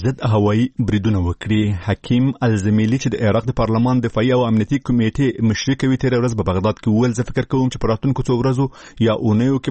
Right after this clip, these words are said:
به پر عراق فشار راشي چې له روسیې وغواړي هوایي بریدونه وکړي او دا په سوریه کې د روسیې له بریالیتوب سره ارتباط لري.»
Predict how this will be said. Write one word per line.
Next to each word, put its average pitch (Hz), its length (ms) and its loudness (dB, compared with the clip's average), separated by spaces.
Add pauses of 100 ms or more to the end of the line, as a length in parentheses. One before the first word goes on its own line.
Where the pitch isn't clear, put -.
به - 100 -4
پر 117 160 -4
عراق 110 280 0
فشار 131 280 -2
راشي 127 240 -4
چې 143 60 0 (420)
له 95 240 2
روسیې 101 400 0
وغواړي 135 400 0
هوایي 117 300 2
بریدونه 123 340 0
وکړي 123 240 -2
او 117 240 0
دا 123 160 0
په - 100 -6
سوریه 107 400 0 (140)
کې 139 100 0 (380)
د 90 200 0 (280)
روسیې 101 320 0
له 113 160 0
بریالیتوب 101 440 -2
سره 92 160 0
ارتباط 110 380 0
لري.» 131 380 -2